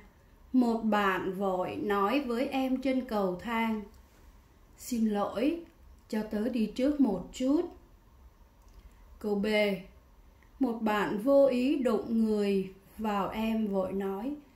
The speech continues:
"Xin lỗi, tớ vô ý quá." Câu C. Một bạn nghịch làm mực bắn vào áo em:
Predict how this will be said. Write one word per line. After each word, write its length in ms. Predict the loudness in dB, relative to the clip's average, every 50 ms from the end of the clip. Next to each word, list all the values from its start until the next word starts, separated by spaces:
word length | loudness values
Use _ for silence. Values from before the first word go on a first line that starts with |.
| -20 -20 -20 -20 -20
"Xin 340 | -12 -4 -2 0 0 2 2
lỗi, 460 | 0 -2 -2 -4 -6 -4 -4 -6 -6 -10 -18 -20 -20 -10 -6
tớ 160 | -4 -4 -2
vô 340 | -2 0 0 0 0 0 0
ý 280 | -2 0 0 0 -2 -2 -4
quá." 320 | -4 -2 -2 0 0 0 0 -2 -4 -10 -18 -20 -20 -20 -20 -20 -20 -20 _ -20 -20 -20 -20 -20 -20 -20 -20 -20 -20 -20 -20 -20 -8
Câu 200 | -4 -2 -2 -2
C. 160 | -2 -4 0 2 4 4 4 4 2 0 -6 -12 -20 -20 -20 -20 -20 -20 -20 -20 -20 -20 -20 -20 -20 -20 -20 -12 -6 -2
Một 220 | 0 0 0 0
bạn 400 | 0 0 0 0 0 2 2 4
nghịch 320 | 4 4 2 0 -2 -8 -18 -20 -18 -10
làm 460 | -6 -2 0 0 0 0 2 2 2
mực 220 | 0 0 -2 -4 -4
bắn 340 | -4 -2 0 2 2 4 4
vào 300 | 4 2 0 0 -2 -2
áo 240 | -4 -4 -4 -2
em: 360 | 0 0 2 2 2 2 0